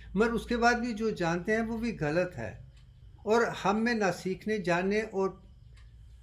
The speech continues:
इम्पेकेबल विजडम या अखंडता तक पहुँचने की सोच ही नहीं है।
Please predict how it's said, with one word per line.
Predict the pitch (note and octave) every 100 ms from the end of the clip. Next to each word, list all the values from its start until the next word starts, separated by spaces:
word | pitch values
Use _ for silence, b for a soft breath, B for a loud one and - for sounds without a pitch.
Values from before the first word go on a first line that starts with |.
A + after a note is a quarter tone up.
| - - - - - -
इम्पेकेबल | G3 G3 B3 A#3+ A3+
विजडम | G3 F3 C#3+ G#3 A3 - - - D#3
या | G#3+
अखंडता | F3+ - F#3+ G3 A3
तक | G#3 F#3+ -
पहुँचने | E3+ E3+ G#3+
की | G#3+ G#3+
सोच | - G3+ G#3 G#3+
ही | A3 A#3+
नहीं | A#3+ E3+ C#3
है। | A2 F#2+